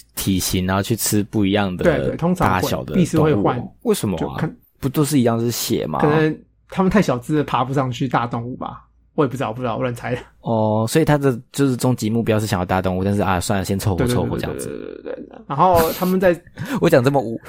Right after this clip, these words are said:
Speaker 1: 这么智障的话，你竟然还给我对，对，对，对，对。
Speaker 2: 就想要敷衍，反正带过这一切。对，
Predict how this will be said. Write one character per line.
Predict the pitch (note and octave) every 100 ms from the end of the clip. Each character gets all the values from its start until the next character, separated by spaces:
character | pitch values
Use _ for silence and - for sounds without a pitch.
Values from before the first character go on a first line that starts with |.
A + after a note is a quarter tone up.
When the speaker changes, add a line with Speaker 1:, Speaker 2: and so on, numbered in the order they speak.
| G3+ F3
Speaker 1:
这 | E3
么 | C#3+ -
智 | - C3+
障 | C#3 A#2
的 | F#2+
话， | A2+ F#2+
你 | F#2+
竟 | G#2+
然 |
还 | F#2+
给 | F#2
我 | E2+
对， | -
对， | E2
对， | -
对， | -
对。 |
Speaker 2:
就 | - A3
想 | E3+ C#3+
要 |
敷 | E3 -
衍， | D#3 C3
反 | A2+ A2
正 |
带 | B2 A#2+
过 | A#2+
这 | A#2
一 | G#2+
切。 | A#2+ - A3 - _ _ _ _ - G3+
对， | -